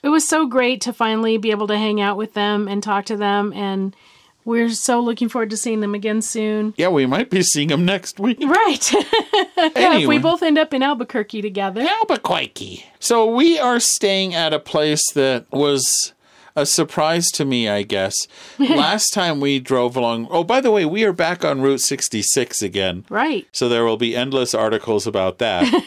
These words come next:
Speaker 1: <laughs>
Speaker 2: Last time we rode Route sixty-six,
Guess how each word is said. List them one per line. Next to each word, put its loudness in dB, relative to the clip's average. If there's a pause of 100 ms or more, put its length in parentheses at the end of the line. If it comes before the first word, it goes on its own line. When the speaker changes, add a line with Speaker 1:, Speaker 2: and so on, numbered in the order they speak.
(500)
Speaker 1:
<laughs> -2
Speaker 2:
Last -2
time 0
we 0
rode 2
Route 2
sixty-six, -2